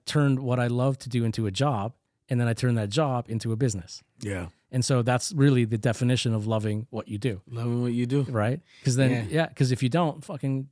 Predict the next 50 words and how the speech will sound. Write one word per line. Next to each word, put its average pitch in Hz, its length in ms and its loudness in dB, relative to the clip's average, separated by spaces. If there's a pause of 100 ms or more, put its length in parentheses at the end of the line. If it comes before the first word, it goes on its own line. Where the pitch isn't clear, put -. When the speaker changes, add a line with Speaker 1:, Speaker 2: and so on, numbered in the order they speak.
(100)
Speaker 1:
go 135 120 0
do 131 100 0
something 131 320 0
else. 120 240 -6
Go 113 160 -2
Speaker 2:
Well, 120 320 0
shout 135 280 2
out 135 220 4
to, 123 280 0
uh, 117 220 0
Bacardi 123 460 -2
Sensei 127 440 -4
of 113 120 -8
Geek 135 220 -4
Set, 123 340 -6
'cause 120 240 -2 (320)
right 143 180 4
now 151 180 6
he, 170 180 4
he's 214 240 4
a 185 80 4
designer 147 500 4
too. 165 320 2
Speaker 1:
Yeah. 131 600 4
Speaker 2:
Um, 117 180 0 (260)
and, 131 380 0
um, 120 500 -2 (400)
their, 139 220 2
their 160 420 2
episode 120 400 -2
is 117 100 -2
about 113 260 -2
to 110 100 -6
drop 113 300 -6
next 156 300 -4
week. 110 240 -6
Speaker 1:
Okay. 135 300 2 (420)
Speaker 2:
But, 139 60 -6
um, 120 320 -2 (140)
it, 123 400 -4
that's 123 260 -2
his, 117 380 -2
his 107 200 -8
hashtag. 104 680 -8
That's 113 240 -8
his 117 240 -2
Speaker 1:
What's, 131 220 2
what 143 160 0
is 165 100 0
it? 233 140 -6